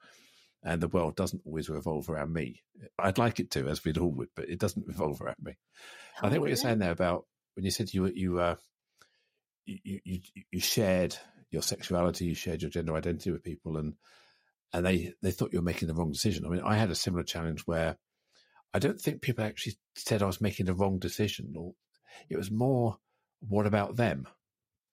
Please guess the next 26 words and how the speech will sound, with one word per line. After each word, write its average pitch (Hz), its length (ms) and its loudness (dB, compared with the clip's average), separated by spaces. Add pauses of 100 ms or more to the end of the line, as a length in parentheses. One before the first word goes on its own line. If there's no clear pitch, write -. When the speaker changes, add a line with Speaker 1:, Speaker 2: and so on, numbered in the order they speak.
(460)
Speaker 1:
'Cause 196 160 0
Speaker 2:
Mm. 87 140 4
Speaker 1:
I'm - 40 -6
married, 82 380 0 (260)
I've - 80 -6
got - 140 -4
two 85 140 0
children. 90 460 0 (1200)
So 95 180 2
my 87 140 2
wife 92 500 0 (140)
w-, 101 220 -12
was 87 320 -4 (1080)
concerned 98 520 2
about 92 240 0
how 95 220 0
it - 60 -4
would - 80 -6
reflect 78 360 -8
on 78 100 -6
her, 82 440 -2 (680)
our 92 180 4
marriage, 78 600 -2 (180)
her 107 280 4
own 110 220 4
sexuality, 80 920 -4